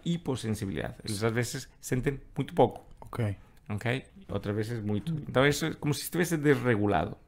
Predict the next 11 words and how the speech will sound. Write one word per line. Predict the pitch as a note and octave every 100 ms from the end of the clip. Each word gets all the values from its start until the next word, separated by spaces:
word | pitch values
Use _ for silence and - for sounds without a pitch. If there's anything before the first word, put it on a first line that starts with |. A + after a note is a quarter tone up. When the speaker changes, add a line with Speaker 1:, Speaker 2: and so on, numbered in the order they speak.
| - -
Speaker 1:
comparado | A2 G2 G#2 A2
con | A2
o | A2
normal. | G2+ F#2 F2+ - - - - - - - - - - - -
Entón, | A2+ A#2+ G2 - - - -
e | B2+
tens | A2+
que |
estar | - B2+
moito | C3
presente. | C3+ E3 E3 -